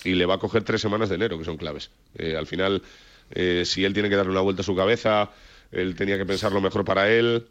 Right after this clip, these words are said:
eh, enganchar una racha de partidos al nivel que estaba y sin haber jugado absolutamente nada antes. Todo esto empieza en Roma después de, eh, perder tres cero, eh, frente al, al Eibar hasta hoy, estamos hablando hace bastante tiempo.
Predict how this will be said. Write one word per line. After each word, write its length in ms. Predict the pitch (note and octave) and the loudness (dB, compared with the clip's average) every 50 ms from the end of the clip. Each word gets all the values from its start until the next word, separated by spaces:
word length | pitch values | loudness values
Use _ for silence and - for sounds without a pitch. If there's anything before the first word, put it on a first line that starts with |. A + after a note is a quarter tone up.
| _ | _
eh, 120 | - - - - | -16 -14 -12 -10
enganchar 360 | - F2 F2 F2 - G#2 G#2 | -8 -8 -8 -2 0 0 0
una 120 | G#2 G#2 | 2 0
racha 260 | G#2 G#2 G#2 - G#2+ | 0 -2 0 0 0
de 60 | G2 F#2+ | 0 2
partidos 480 | F2 F#2+ F2+ - A2 G#2+ G#2 G2 - - | 0 -2 -2 0 2 2 2 0 0 -2
al 160 | G2 G2 F#2 | -2 -2 0
nivel 260 | E2+ E2+ E2+ G#2 A#2 A2 | 0 0 2 2 2 0
que 80 | - | -2
estaba 400 | G2+ - - A#2 A2+ G#2+ G2 F2+ - | -4 -2 0 2 2 2 2 0 -2
y 80 | - G#2 | -2 -4
sin 160 | - G#2 F2+ | -2 -2 0
haber 140 | F2 G2+ A#2 | 0 0 0
jugado 260 | - A2 G#2+ G#2+ G#2+ | 2 2 2 2 2
absolutamente 540 | G#2 - - G2+ G2+ G2 G#2 G2+ G2+ G2 G#2 | 2 0 -2 -6 -4 -2 -2 -2 -2 -2 -2
nada 200 | F#2+ F#2+ F#2 F#2 | -2 -2 0 -2
antes. 260 | G#2 A#2+ A2 A2 G2+ | -2 -2 -4 -6 -4
Todo 160 | - A2 G#2 G#2+ | -2 -2 -2 0
esto 140 | G2+ - | 0 -2
empieza 260 | G2 F#2+ G#2 G2+ - G2+ | -2 -2 -4 -4 -2 -4
en 80 | F#2+ | -2
Roma 220 | G2 A2 A2+ A2 G2 | 0 0 0 2 0
después 300 | F#2 F#2+ - G2+ G2+ F#2 | 0 -2 -2 -4 -2 0
de, 160 | G2 F#2+ - - - - - - - - _ - | -2 -2 -2 -6 -12 -20 -20 -20 -20 -20 _ -6
eh, 200 | - F#2 F#2+ F2+ | -2 -2 0 0
perder 300 | - G#2 F#2+ G2 G#2 G2 | 0 0 2 2 0 0
tres 180 | - G2 F#2+ | -2 -4 -2
cero, 260 | - G#2 G2+ G2 F#2 - - - - _ _ _ _ _ _ | 0 0 0 0 -2 -4 -10 -20 -20 _ _ _ _ _ _
eh, 160 | - - E2+ F2+ | -6 -6 -4 -2
frente 340 | - G2+ G#2 G#2 F2+ G2+ | -2 -2 -2 2 2 4
al, 400 | G2 F#2+ F#2+ F#2+ F#2 F#2 F#2+ F#2+ - - - | 4 4 4 4 4 2 0 -2 -4 -10 -6
al 160 | - G2 G#2 | -2 2 2
Eibar 220 | A2 A2+ G#2+ G2+ G2 - | 4 4 4 2 0 -2
hasta 300 | F#2+ F#2 - - G2 G2 | -4 -2 0 0 2 2
hoy, 260 | G#2 A#2 C#3 - - | 2 0 -2 -4 -8
estamos 240 | - - - F2+ F2+ | -10 -8 -8 -6 -4
hablando 240 | G2+ F2+ F#2+ F#2 F2+ | -4 -6 -4 -4 -4
hace 140 | F2 - F2 | -4 -4 -6
bastante 320 | F2 - F#2+ E2+ E2+ E2+ | -6 -6 -8 -8 -6 -4
tiempo. 400 | F#2+ G#2+ A2+ A2+ B2 C3 D3+ - | -2 -2 -2 -2 -2 -4 -4 -8